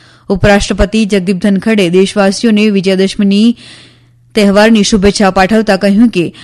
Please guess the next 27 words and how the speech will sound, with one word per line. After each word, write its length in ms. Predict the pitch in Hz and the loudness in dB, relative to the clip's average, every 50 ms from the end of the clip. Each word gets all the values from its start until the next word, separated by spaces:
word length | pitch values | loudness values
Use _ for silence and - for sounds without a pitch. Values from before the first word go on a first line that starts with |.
| - - - | -18 -8 -4
આ 100 | - 226 | -2 -2
તહેવાર 520 | 226 262 240 220 202 202 208 202 170 156 - - - - | 2 2 2 4 4 4 2 2 2 -2 -6 -10 -14 -6
અનિષ્ટ 420 | - - 247 269 302 311 - - 339 | -2 2 4 4 4 4 2 0 0
પર 220 | 277 320 320 311 | 0 2 2 2
જીતનો 400 | 254 220 247 226 - 240 247 254 | 2 2 0 0 2 2 2 2
સંદેશ 400 | 240 - 214 196 185 185 190 - | 2 0 0 2 2 2 2 2
આપે 220 | 202 180 - - 151 | 0 -2 -2 -4 -8
છે. 240 | - - 180 135 | -6 -4 -6 -4
તેમણે 260 | - - 196 190 202 190 | -4 -2 0 0 0 2
દરેકને 460 | 185 185 185 214 220 - 202 180 165 | 2 2 2 2 2 0 -2 -2 0
તમામ 340 | - 202 208 220 240 240 233 | 0 2 2 4 4 4 4
બુરાઈઓનો 480 | 226 214 214 208 214 220 214 214 226 | 4 4 4 2 2 2 2 2 0
નાશ 360 | 208 185 175 180 190 - - | 0 0 0 0 0 -2 -4
કરીને 460 | - 208 190 190 208 214 208 196 185 - - _ _ - | -4 -2 -2 0 0 0 0 -2 -4 -6 -14 _ _ -4
કરવાની 400 | 196 185 180 190 208 226 214 185 | -2 0 0 2 2 2 2 0
પ્રતિજ્ઞા 420 | 175 - 185 175 - 220 220 220 | 0 -2 -2 -2 0 0 2 2
લેવા 300 | 208 208 185 175 175 180 | 2 2 2 2 2 0
આહ્વાન 400 | 180 - 180 196 208 175 208 214 | 0 0 0 -2 0 0 0 0
કર્યું 340 | 208 - 175 - - 151 151 | 0 -2 -4 -4 -6 -8 -12
હતું. 280 | 147 - 160 147 - - _ _ _ - _ _ _ _ _ _ _ _ _ _ _ _ _ _ _ _ _ _ _ _ _ _ _ _ - | -12 -12 -12 -14 -14 -16 _ _ _ -20 _ _ _ _ _ _ _ _ _ _ _ _ _ _ _ _ _ _ _ _ _ _ _ _ -6
રાષ્ટ્રીય 480 | 214 208 233 240 233 - - 302 302 320 | -2 0 2 2 0 0 0 0 2 2
સ્વયંસેવક 600 | 311 - 277 254 269 269 262 285 269 254 262 254 | 2 2 2 2 2 2 2 0 0 0 0 0
સંઘના 380 | - 269 247 240 233 233 240 233 | 0 2 2 4 4 4 2 2
વડા 300 | 220 202 196 202 214 226 | 2 2 2 4 2 2
ડોક્ટર 380 | 208 202 185 - - 202 202 | 2 2 0 0 0 0 0
મોહન 420 | 202 208 202 208 214 214 226 226 196 | 2 0 0 2 2 2 2 0 0
ભાગવતે 600 | 226 208 180 170 180 214 208 202 175 156 - | 0 -2 -2 0 0 -2 -2 -2 -4 -6 -6